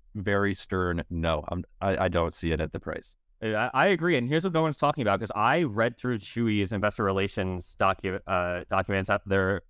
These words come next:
Speaker 2: most recent ten Q. This is a company that's selling in the United States.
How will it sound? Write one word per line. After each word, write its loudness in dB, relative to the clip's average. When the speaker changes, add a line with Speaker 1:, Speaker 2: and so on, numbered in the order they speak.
Speaker 2:
most 2
recent 0
ten 0
Q. -2
This -2
is 0
a 2
company 2
that's 0
selling 4
in 0
the 2
United 4
States. -4